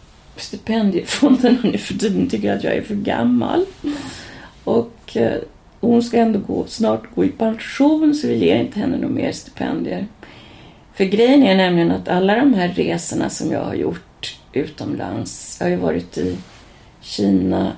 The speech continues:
Ryssland, Japan, U S A och Afrika. De har jag bekostat med sti-, egna stipendiepengar.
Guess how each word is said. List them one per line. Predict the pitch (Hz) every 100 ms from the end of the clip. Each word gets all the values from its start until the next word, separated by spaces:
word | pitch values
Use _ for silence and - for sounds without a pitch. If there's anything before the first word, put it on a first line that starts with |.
| -
Ryssland, | - - - - - 87 -
Japan, | - - - - 151 - -
U | 170
S | 156 - -
A | - - - - - _ _
och | 170 -
Afrika. | - - - - - 170 - - - - - - - - -
De | - -
har | 311
jag | -
bekostat | - - 170 - - -
med | - 127 - - - -
sti-, | - - - -
egna | - 185 - -
stipendiepengar. | - - - 202 - - - 240 277 277